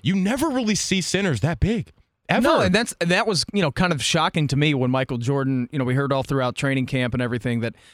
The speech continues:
Speaker 2: there was a potential he could slide over. But when you look at, you know, Billy Price and Pat Elflein, the past two Remington Award winners for Ohio State, those guys aren't necessarily big.
Speaker 1: Right.
Speaker 2: You know, they're, they're physical. Yes, obviously they're
Speaker 1: Sure.
Speaker 2: bi-, they're big human beings.
Speaker 1: Right.
Speaker 2: But when you talk about a center who's six seven,
Speaker 1: It's
Speaker 2: three hundred twenty pounds,
Speaker 1: Oof.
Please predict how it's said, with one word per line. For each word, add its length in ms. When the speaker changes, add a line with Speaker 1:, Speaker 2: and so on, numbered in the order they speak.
Speaker 2:
there 100
was 140
a 20
potential 460
he 100
could 140
slide 320
over. 320
But 80
when 140
you 120
look 160
at, 200
you 80
know, 80
Billy 260
Price 320
and 100
Pat 200
Elflein, 320
the 80
past 320
two 100
Remington 380
Award 340
winners 240
for 180
Ohio 200
State, 280
those 120
guys 260
aren't 200
necessarily 580
big. 480
Speaker 1:
Right. 120
Speaker 2:
You 20
know, 100
they're, 140
they're 160
physical. 440
Yes, 420
obviously 420
they're 180
Speaker 1:
Sure. 160
Speaker 2:
bi-, 80
they're 180
big 280
human 260
beings. 260
Speaker 1:
Right. 160
Speaker 2:
But 120
when 100
you 100
talk 240
about 220
a 40
center 360
who's 180
six 320
seven, 300
Speaker 1:
It's 100
Speaker 2:
three 140
hundred 260
twenty 240
pounds, 400
Speaker 1:
Oof. 140